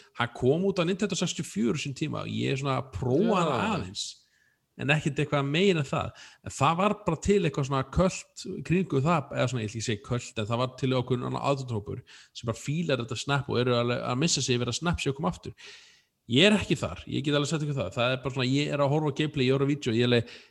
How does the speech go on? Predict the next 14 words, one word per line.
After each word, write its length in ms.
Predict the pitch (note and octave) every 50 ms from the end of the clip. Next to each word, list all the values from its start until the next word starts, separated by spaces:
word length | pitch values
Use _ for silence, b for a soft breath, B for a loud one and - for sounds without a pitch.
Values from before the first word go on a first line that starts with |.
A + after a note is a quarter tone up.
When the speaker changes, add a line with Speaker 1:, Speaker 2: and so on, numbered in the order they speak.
| B B _
Speaker 1:
hvernig 480 | - - F3+ F3+ G#3 G#3 G3+ F#3+ G3+ - -
getur 240 | G#3+ G3+ G3+ G3+ E3+
þetta 140 | - F3 E3
gaman? 240 | - D#3+ - - -
Svo 140 | - - B2+ C3 C3+ - - - - _ B2
hann 140 | - C#3+ C#3+ C3+ C3
benti 240 | C#3+ C3+ - C#3+ -
félag 240 | - C#3+ C#3+ C#3+ C#3
mér 140 | C#3 C#3 C#3
eitthvað, 200 | C3+ C#3+ C3 C3
en 80 | C3 B2+
þetta 220 | D3+ D3 C#3+ - C#3+
er 60 | C3
svona, 140 | C#3+ C#3+